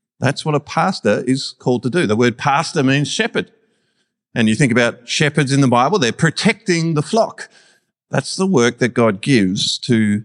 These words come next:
leaders in the church. So Paul is courageous, and I admire the way he is willing to confront sin. As R. Kent Hughes says, he's willing to walk towards the mess.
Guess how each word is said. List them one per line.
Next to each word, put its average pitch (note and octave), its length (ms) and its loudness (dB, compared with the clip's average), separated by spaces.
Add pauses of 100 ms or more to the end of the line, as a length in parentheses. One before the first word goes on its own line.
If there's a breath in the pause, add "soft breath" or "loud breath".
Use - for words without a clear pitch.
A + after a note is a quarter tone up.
leaders A2 640 2
in A#2 180 -2
the A#2 80 -4
church. - 580 -10 (520)
So D#3+ 160 0
Paul A#3 360 2
is D#3+ 420 -4 (120)
courageous, C#3+ 680 0
and D3 140 2
I D3+ 160 4
admire D3+ 480 0
the G#3 100 0
way D#3 240 0
he D#3 160 0
is C#3 200 -2
willing D3+ 460 0
to D#3 120 -4
confront C#3 540 -4 (100)
sin. A2 420 -2 (500 loud breath)
As B2 140 0
R. B2 160 4
Kent A#2 320 -2
Hughes B2 240 2
says, A2 260 0
he's C3 180 0
willing E3 440 2
to D3 140 0
walk C#3 560 0
towards D#3+ 680 0
the D3 140 0
mess. - 540 -2